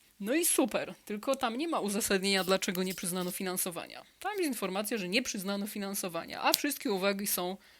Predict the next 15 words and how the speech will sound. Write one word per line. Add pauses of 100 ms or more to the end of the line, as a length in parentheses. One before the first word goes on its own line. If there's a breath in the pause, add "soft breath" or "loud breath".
(120)
pozytywne. (160)
No
i, (160)
i
tyle.
Tyle
możecie
z
tym
zrobić. (800)
Nie
macie
informacji,
co
poprawić,